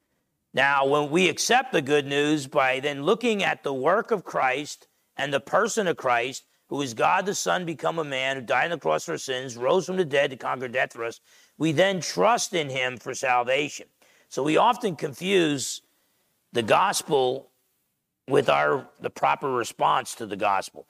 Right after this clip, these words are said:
That's why I did the, the, the gospel diagram, and from that, the ten gospel truths. That's what God did, okay?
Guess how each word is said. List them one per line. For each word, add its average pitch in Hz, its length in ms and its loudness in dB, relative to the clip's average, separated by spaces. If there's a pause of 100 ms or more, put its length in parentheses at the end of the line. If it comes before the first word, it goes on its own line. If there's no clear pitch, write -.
(180)
That's 151 200 0
why 180 120 4
I 165 40 0
did 151 180 -2
the, 120 180 -6 (100)
the, 113 180 -6 (120)
the 123 100 -6
gospel 139 460 0
diagram, 147 880 0 (460)
and 110 140 -12
from 139 260 -2
that, 143 240 0
the 120 80 -8
ten 147 280 -6
gospel 139 400 0
truths. 147 380 -8
That's 127 240 -2
what 127 160 -4
God 123 320 2
did, 156 380 -4 (400)
okay? 139 460 -4